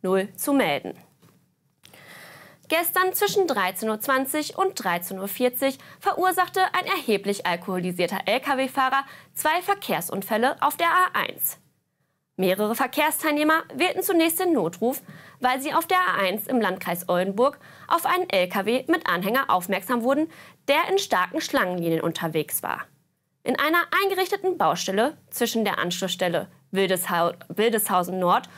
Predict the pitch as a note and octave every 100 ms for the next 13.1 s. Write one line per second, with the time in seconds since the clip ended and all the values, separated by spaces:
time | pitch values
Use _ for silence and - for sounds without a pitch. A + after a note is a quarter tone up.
0 | - - D#4+ E4+ A3 F#3+ - F#3+ G3 A3
1 | D4 D4 A#3+ C4 - D4+ E4+ A#3+ F#3 F3+
2 | F3+ G3 G3 G3 B3+ C4 D4 - - -
3 | - E4+ F4+ F#4 D4+ F3+ F3+ - C4 C4+
4 | D#4+ F4+ E4 A3 - G3+ G3+ B3 - D#4
5 | - G#3 - D4+ A#3 D#3 - - - -
6 | - - - _ _ _ _ _ G3+ -
7 | F3 F3+ G#3+ B3+ C#4+ C#4+ D#4+ - C4 -
8 | C#4 C4+ D#4 F4 E4+ F4+ - - - -
9 | - _ _ _ _ _ _ _ C4+ C#4
10 | F4 F#4 G#4 G4+ F4+ G#4 - - E3 C#3
11 | G#3 G3 G3 A3+ D#4 - E4+ G#3+ G3+ G#3
12 | F#3+ F#3 F#3 F3+ - F3 - D#3+ E3 G#3+
13 | B3+